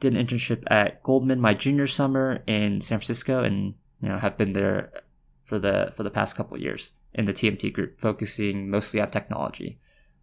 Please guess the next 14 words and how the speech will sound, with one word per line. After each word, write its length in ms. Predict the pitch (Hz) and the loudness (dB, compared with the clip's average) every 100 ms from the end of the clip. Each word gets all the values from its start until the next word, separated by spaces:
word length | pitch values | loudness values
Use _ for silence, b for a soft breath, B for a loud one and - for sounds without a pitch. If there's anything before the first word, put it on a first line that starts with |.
| _ | _
So 160 | - 123 | -4 2
this 180 | 113 - | 4 4
podcast 680 | 123 120 120 107 101 - - | 4 4 6 6 6 2 0
will 420 | 101 98 95 b b b b - | -2 0 -2 b b b b 4
be 100 | 175 | 6
a 40 | |
little 120 | 190 | 8
bit 100 | 175 | 8
skewed 460 | - - 117 117 101 | 6 6 4 4 4
towards 560 | - 101 101 98 - | 0 0 2 2 0
the 420 | - 98 98 98 - _ | 0 0 0 -2 -6 _
technology 480 | 113 113 104 101 104 | -4 0 2 2 2
sector, 460 | - 95 - 98 | 0 -2 -2 -6
but 300 | 95 95 - | -2 0 0